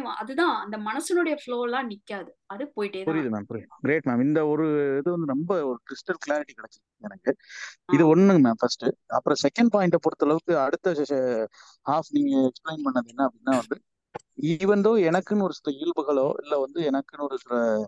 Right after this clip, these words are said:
Speaker 2: அ, தனிப்பட்ட குணமோ, இல்ல ஏதோ ஒரு, ஒரு type of வந்து ஒரு behavior இருக்கு அப்படின்னா, அந்த பிஹேவியர்ல வந்து இப்ப வந்து இப்ப நான்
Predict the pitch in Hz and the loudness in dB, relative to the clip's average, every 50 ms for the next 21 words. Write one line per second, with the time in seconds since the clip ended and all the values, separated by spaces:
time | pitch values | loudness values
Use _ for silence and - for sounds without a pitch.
0 | - _ _ _ _ _ - 123 120 117 113 - 131 143 143 - 139 - 135 127 | -8 _ _ _ _ _ -4 -2 -2 -2 -2 -2 -2 -4 -2 -2 -4 -4 -2 -2
1 | - 139 143 139 131 131 147 170 170 160 151 139 135 165 180 180 165 151 143 135 | -2 -2 0 0 0 0 -2 -2 -2 -2 -2 0 0 0 -2 -2 -4 -6 -8 -10
2 | 131 123 123 _ _ _ _ _ _ _ _ _ _ _ _ - 120 120 120 123 | -12 -12 -12 _ _ _ _ _ _ _ _ _ _ _ _ -6 -4 -2 0 0
3 | 123 - 131 139 131 - 151 131 117 127 127 131 147 139 123 120 117 113 101 - | 0 2 0 0 2 2 0 2 2 2 2 2 2 2 0 0 -2 -4 -6 -4
4 | 120 127 143 139 135 123 113 120 131 - 143 127 107 110 101 98 120 - - _ | -2 -2 0 0 0 -2 -2 -2 -2 -2 -4 -4 -4 -4 -6 -6 -6 -8 -10 _
5 | _ _ _ _ _ _ _ - 127 143 147 143 127 135 139 120 202 233 233 220 | _ _ _ _ _ _ _ 0 2 4 4 4 4 4 4 4 4 4 6 6
6 | 208 202 190 180 165 160 156 151 147 151 151 147 180 226 240 - _ _ _ _ | 6 4 4 4 4 4 4 4 4 2 2 2 2 0 -2 -4 _ _ _ _
7 | _ _ _ _ _ _ _ _ _ - 226 214 196 190 185 196 208 202 - 170 | _ _ _ _ _ _ _ _ _ -2 0 0 2 0 0 -2 -2 -2 -2 -2
8 | 156 151 147 143 | -2 0 0 -2